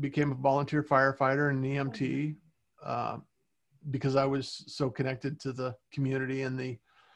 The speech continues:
Speaker 1: and the medical field that, uh, it was a-,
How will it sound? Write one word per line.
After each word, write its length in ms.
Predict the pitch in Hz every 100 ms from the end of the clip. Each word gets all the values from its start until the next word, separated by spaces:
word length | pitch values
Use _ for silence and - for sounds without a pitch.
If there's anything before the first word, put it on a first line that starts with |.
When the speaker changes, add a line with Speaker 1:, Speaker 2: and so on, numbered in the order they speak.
| _ _ _ _ _
Speaker 1:
and 140 | 127 127
the 40 |
medical 420 | 127 147 175 131
field 480 | - 127 127 131 151 _ _ -
that, 360 | 131 123 127 -
uh, 360 | 131 123 110 101 -
it 60 | -
was 180 | 135 123
a-, 180 | 135